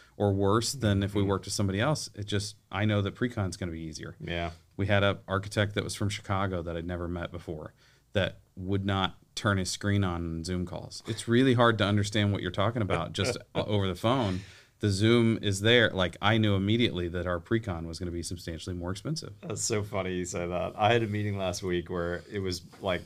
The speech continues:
Speaker 2: six or seven people, and the people that on the other, on the other party would only turn their screen on when they were talking, uh, and then they would go on mute and screen off, and it was so odd. Like, everybody on my team had their screens on,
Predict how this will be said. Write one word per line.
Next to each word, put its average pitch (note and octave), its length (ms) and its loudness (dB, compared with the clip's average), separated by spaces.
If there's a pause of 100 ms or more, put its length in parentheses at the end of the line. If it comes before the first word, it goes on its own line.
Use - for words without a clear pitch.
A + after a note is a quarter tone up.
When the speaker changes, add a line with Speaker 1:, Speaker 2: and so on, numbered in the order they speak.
(140)
Speaker 2:
six G#2 300 -4
or G#2 80 -10
seven F#2+ 300 -2
people, G2+ 420 -6 (400)
and A2+ 260 -6 (220)
the A2+ 120 -6
people C#3 380 -2
that G#2+ 220 -2
on G#2+ 160 0
the G2+ 80 2
other, G2 360 -2 (220)
on G2+ 120 -2
the G2+ 80 -2
other F#2+ 140 0
party F#2+ 380 -2
would F2 220 -4
only B2+ 380 -2
turn G2 320 -2
their E2+ 140 -4
screen F#2+ 340 -6
on E2+ 200 -4
when D#2+ 100 -6
they D#2+ 100 -6
were D2 100 -12
talking, C3+ 580 -6 (580)
uh, F#2 460 0
and G2+ 220 0
then G2+ 100 2
they G#2 60 2
would G2 180 0
go G2+ 140 2
on G2 200 0
mute G#2 320 0
and F#2 140 -8
screen F#2+ 420 -4
off, F2 360 -4
and G2+ 80 -8
it A2 60 -10
was G2+ 120 -6
so - 500 -6
odd. A2+ 480 -6
Like, F#2 340 -4
everybody D3+ 460 -4
on A#2+ 100 -2
my A#2+ 180 -6
team G#2+ 280 -4
had F#2+ 180 -4
their G2 100 -6
screens G2+ 460 -6
on, D3 560 -4